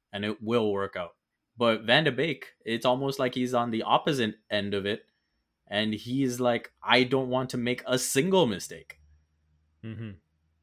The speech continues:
Speaker 1: And so I think that's the dilemma he faces. That's obviously where confidence plays a huge factor.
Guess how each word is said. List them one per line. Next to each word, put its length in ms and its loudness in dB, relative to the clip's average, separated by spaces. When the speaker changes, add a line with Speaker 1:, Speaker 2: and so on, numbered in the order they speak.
Speaker 1:
And 200 -2
so 420 -2
I 100 0
think 300 -4
that's 240 2
the 100 -2
dilemma 460 0
he 160 -8
faces. 500 -4
That's 240 0
obviously 680 0
where 180 0
confidence 500 2
plays 240 -4
a 60 0
huge 260 -4
factor. 640 -2